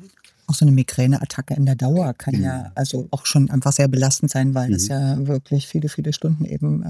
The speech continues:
Speaker 2: Mhm.
Speaker 1: anhalten kann und, äh, die ganze, also das Umgehen damit, dieser Rückzug,
Speaker 2: Mhm.
Speaker 1: ähm, die Einschränkung, bis das Ganze wieder abflaut, das ist schon sehr, sehr belastend für die Patienten. Das kennen ja,
Speaker 2: Ja.
Speaker 1: glaub ich, einige, viele Menschen.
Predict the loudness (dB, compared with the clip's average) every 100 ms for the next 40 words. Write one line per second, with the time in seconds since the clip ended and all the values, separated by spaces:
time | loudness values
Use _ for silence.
0 | -4 -2 0 2 2 0 -2 2 4 4
1 | 2 0 0 -2 -2 -4 -14 -20 -20 -20
2 | -20 _ -6 0 0 0 0 0 2 0
3 | -2 -4 -6 -4 -6 -6 -6 0 6 6
4 | 8 6 6 6 6 4 2 2 2 2
5 | 0 -2 2 2 2 -2 -4 0 4 6
6 | 4 4 4 4 2 2 4 4 4 4
7 | 6 6 4 2 0 0 0 -2 -2 0
8 | 2 2 2 0 -2 -4 -8 -2 0 2
9 | 0 0 -4 -6 -2 -2 0 -2 -2 -4
10 | -4 -2 -6 -6 -4 -4 0 0 0 0
11 | 0 0 -6 -12 -2 2 2 -2 -2 2
12 | 2 2 0 -2